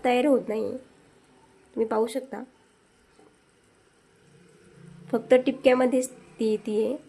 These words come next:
अजून फक्त दोन ते तीन मिनटं याला मी शिजवून घेणार आहे. हे बघा, फक्त दोन ते तीन मिनटं तसं पाक आपला तयारच झालेला आहे. त्यातच मी आता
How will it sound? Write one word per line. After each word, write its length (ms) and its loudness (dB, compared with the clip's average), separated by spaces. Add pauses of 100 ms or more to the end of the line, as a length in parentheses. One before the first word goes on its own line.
(320)
अजून 300 2
फक्त 200 -2
दोन 260 4
ते 80 -4
तीन 180 2
मिनटं 240 2
याला 260 0 (380)
मी 80 0
शिजवून 360 4
घेणार 220 2
आहे. 240 -6 (680)
हे 80 -2
बघा, 240 -6 (3000)
फक्त 200 0
दोन 260 6
ते 60 0
तीन 200 0
मिनटं 280 -2
तसं 140 -6
पाक 240 -4
आपला 260 -6
तयारच 320 -2
झालेला 280 -4
आहे. 180 -12 (3500)
त्यातच 300 -4
मी 100 2
आता 240 -4